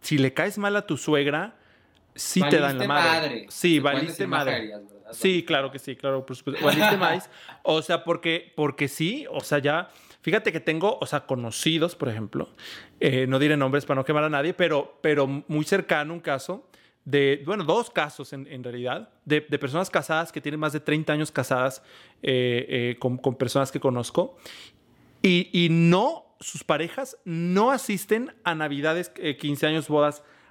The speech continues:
Speaker 1: absolutamente a nada, porque, porque algo pasó, hubo una tensión, y ya no aparecen. Entonces, en todas las fotos están los hijos, el, el papá, en este caso particular,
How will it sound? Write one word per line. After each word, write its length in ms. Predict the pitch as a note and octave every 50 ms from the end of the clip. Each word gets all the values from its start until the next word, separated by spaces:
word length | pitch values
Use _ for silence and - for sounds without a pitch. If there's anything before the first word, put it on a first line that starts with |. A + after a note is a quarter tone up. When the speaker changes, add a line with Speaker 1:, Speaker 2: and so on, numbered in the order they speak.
| _ _ -
Speaker 1:
absolutamente 960 | D#3+ D#3+ C#3 - F#3+ E3+ F#3 F#3+ - G#3 G#3 G#3 G3 - G#3+ A3 A3 _ _ _
a 160 | E3+ D#3+ D3+
nada, 680 | D3 D#3 D#3 E3 E3 E3+ F3+ G3+ A3 C#4 D#4 F4 E4+ _ _ _ _ _ _ _ _ _
porque, 640 | D#3+ D#3+ D#3 D3+ - - D3+ D3 D3 D#3+ - _ _ _
porque 320 | D3+ D3 C#3 - - D3+
algo 260 | C#3+ D#3 E3 G3 F#3+
pasó, 500 | - F3 D3 - - F3 F#3+ A3 B3 - -
hubo 180 | E3+ D3+ D3+
una 200 | E3+ E3+ E3+ E3+
tensión, 540 | - D3+ C#3+ C3+ - - F#3+ G#3 B3 F4 - - _ - - - - - - - - - _ _ _ _
y 120 | - D3+ B2+
ya 160 | D#3 F3+ G#3
no 80 | A#3+
aparecen. 520 | A#3 A#3 G#3+ G3+ B3 C4+ B3+ - E3 C#3+ - - _
Entonces, 400 | F3+ C#3+ - F#3+ F#3+ A3+ G3+ - -
en 160 | G#3+ F3+ E3+
todas 220 | - - A3 A#3+ B3+
las 160 | B3+ - -
fotos 460 | - - G#3+ G#3 G#3 G#3 A3+ G#3 G#3
están 380 | F3+ - - F#3 F#3 F#3+ G3 F#3+ _ - _ _ _ _ _ _ _ -
los 360 | - D3+ D3+ D3+ D3 - -
hijos, 520 | G3 G3+ F#3+ - - A3 G#3+ G3+ F#3+ - F3 D#3+ F#3 F#3 F3+ F#3
el, 340 | E3+ D3 D3 D3 C#3 C#3 _ -
el 180 | E3 D3 C#3
papá, 460 | C#3 - D3 C#3+ - F3+ G3 A#3 D#4 C4
en 80 | F#3
este 180 | E3+ D#3+ - F#3
caso 280 | - F#3 D#3+ - - _
particular, 640 | E3+ - - - C#3+ - D3+ D3+ F#3+ A#3 - -